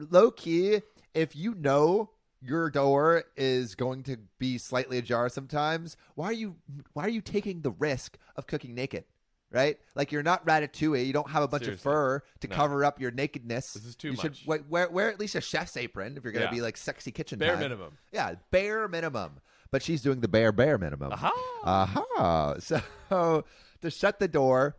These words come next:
Speaker 1: another time the door swung open. I was naked in the kitchen. Fortunately, the kitchen is just out of sight from where our neighbor was. To shut the door, I would have had to walk <laughs> naked into the living room where I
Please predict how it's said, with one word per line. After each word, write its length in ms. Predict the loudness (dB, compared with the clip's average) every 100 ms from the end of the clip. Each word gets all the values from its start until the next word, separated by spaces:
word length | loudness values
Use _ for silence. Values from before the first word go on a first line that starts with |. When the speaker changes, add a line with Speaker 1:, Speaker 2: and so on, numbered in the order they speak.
| 0
Speaker 1:
another 240 | 4 4 2
time 160 | -2
the 60 | -2
door 140 | -2 -2
swung 180 | -2 0
open. 160 | 0
I 40 | -2
was 100 | -4
naked 240 | -8 -8
in 40 | -12
the 60 |
kitchen. 280 | -14 -12 -14 _ -20 _
Fortunately, 680 | -4 6 6 6 -6 -8 -10 _ -10
the 80 | 0
kitchen 400 | 2 4 2 -4
is 220 | -8 -8
just 380 | -4 -4 -4 -4 0
out 140 | 0
of 60 | -2
sight 280 | -4 -4 -6
from 160 | -10 -6
where 300 | -2 -2 -2
our 200 | -4 -4
neighbor 420 | -4 -6 -6 -8
was. 360 | -12 -14 -16 -20 _ _ _
To 60 | -4
shut 180 | -4 -2
the 80 |
door, 200 | 0 2
I 80 | 4
would 120 | 2
have 80 | -4
had 140 | -6 -8
to 60 |
walk 300 | 0 0 0
<laughs> 40 | -4
naked 460 | -6 -4 -4 -6
into 260 | -8 -10 -8
the 60 |
living 280 | -6 -6 -6
room 240 | -6 -6 -8 _ -4
where 160 | -2
I 100 | -2